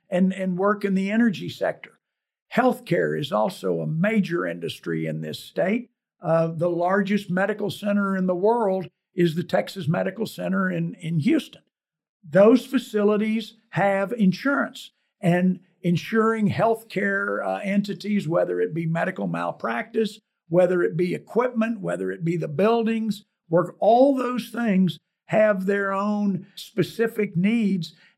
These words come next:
And so someone could go in that direction. Someone could end up in what we call high net worth, insuring people who have,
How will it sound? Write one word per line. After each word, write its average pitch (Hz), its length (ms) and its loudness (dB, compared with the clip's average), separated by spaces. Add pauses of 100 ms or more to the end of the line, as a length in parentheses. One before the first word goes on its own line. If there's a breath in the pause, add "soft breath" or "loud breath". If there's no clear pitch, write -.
And 185 240 4
so 185 220 0
someone 208 480 2
could 202 160 -4
go 214 220 -2
in 214 80 -6
that 233 240 -4
direction. - 480 -4
Someone 185 480 -4
could 185 200 -2
end 196 200 -2
up 202 200 -2
in 190 200 -2 (280)
what 202 200 0
we 208 100 4
call 208 280 0
high 185 240 -4
net 202 260 0
worth, 208 480 0 (320)
insuring 190 580 2
people 196 480 0
who 170 180 2
have, 180 300 -4